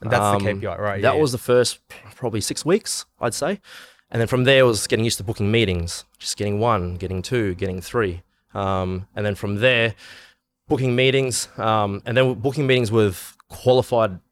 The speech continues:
Speaker 2: industries.
Speaker 1: Yeah, yeah.
Speaker 2: Qualified industries.
Speaker 1: Which is different to the thing you just said, because I remember, 'cause you're taking me back now. I remember at that time we were like, "Look, Janeka, I don't care if you book a meeting with the corner store dude.
Speaker 2: Yeah.
Speaker 1: Just book a meeting. Like, who cares?" Like,
Speaker 2: Mm.
Speaker 1: it doesn't. And, and I, so I think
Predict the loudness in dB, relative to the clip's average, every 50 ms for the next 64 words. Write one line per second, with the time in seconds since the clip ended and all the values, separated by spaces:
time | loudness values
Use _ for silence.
0 | _ -8 -4 -4 -2 -2 -2 -2 -2 -2 -2 -4 -2 -2 -2 -2 -4 -6 -8 -10
1 | -10 -12 _ _ _ -2 0 0 2 2 2 0 0 -2 -6 -4 -4 -2 -4 -4
2 | -6 -6 -6 -6 -4 -6 -8 -8 _ -8 -6 -6 -4 -4 -4 -4 -4 -8 -8 -8
3 | -8 -8 -8 -8 -6 -6 -6 -6 -4 -4 -2 -2 -2 -4 -8 _ _ -12 -12 -10
4 | -6 -4 -6 -4 -2 -2 -2 -2 -2 -4 -4 -4 -4 -4 -4 -4 -6 _ _ _
5 | _ _ -10 -4 -4 -2 0 0 -2 -2 -2 -6 -2 0 -2 -2 -2 -4 -6 -4
6 | -4 -2 -2 -2 -2 -2 -2 -2 -2 -6 -8 -8 -8 -8 -6 -6 -6 -6 -6 -4
7 | -6 -4 -4 -4 -6 -6 _ _ _ _ _ _ _ -10 -10 -8 -8 -4 -2 -2
8 | -2 0 0 0 0 0 -2 -4 -6 -6 -6 -6 -10 -10 -10 -8 -8 -8 -6 -4
9 | -4 -4 -4 -6 -6 -6 -8 -8 -8 -10 -10 -6 -6 -4 -4 -4 -4 -4 -4 -4
10 | -4 -4 -2 -2 0 0 0 -2 -6 -8 -12 -10 -2 -2 0 0 2 2 2 4
11 | 4 4 4 4 4 4 2 2 2 2 4 2 0 0 -2 0 2 4 4 4
12 | 2 2 0 -2 -2 -2 -8 -8 -8 -4 -4 -2 2 2 2 2 2 0 -4 -4
13 | -4 -6 -8 -8 -8 _ -4 -4 -4 -4 0 2 4 4 4 4 0 -2 -6 -6
14 | -6